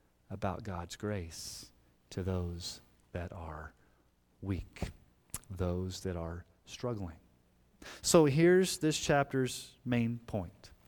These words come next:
God's tender patience extends beyond our fragile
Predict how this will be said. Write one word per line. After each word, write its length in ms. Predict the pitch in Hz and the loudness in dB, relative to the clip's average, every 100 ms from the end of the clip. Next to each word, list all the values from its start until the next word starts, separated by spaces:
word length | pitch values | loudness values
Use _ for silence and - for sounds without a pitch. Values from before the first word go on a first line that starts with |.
| - _ _ _ _ _ - - _ 127 | -20 _ _ _ _ _ -20 -20 _ 4
God's 600 | 135 143 160 160 - - _ - | 6 6 4 0 -6 -10 _ -4
tender 480 | - 147 139 139 135 - _ | 0 2 2 0 -2 -12 _
patience 1040 | - 127 104 98 92 - - - - - - _ _ _ _ _ _ _ | -4 -2 -2 -4 -8 -10 -12 -10 -10 -12 -18 _ _ _ _ _ _ _
extends 1040 | 101 - - - 127 110 92 87 87 - - - | -12 -8 -8 0 0 2 -2 -6 -10 -12 -14 -8
beyond 600 | 98 98 98 90 82 82 _ - - | -4 -2 -2 -4 -6 -12 _ -20 -8
our 380 | 90 82 80 - - - | -6 -6 -8 -14 -20 -20
fragile 640 | - 87 80 78 76 | -12 -10 -8 -10 -10